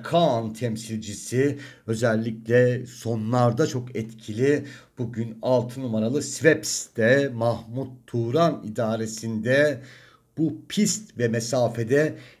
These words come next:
etkili olmasını beklediğim isimdir.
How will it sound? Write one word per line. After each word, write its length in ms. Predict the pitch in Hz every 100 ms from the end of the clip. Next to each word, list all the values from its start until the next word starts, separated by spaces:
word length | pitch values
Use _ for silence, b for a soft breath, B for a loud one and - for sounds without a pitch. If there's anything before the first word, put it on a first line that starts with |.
| -
etkili 360 | 113 110 - 160
olmasını 500 | 151 120 113 131 123
beklediğim 540 | 117 113 110 107 117
isimdir. 880 | 110 - 113 107 110 143 131 - -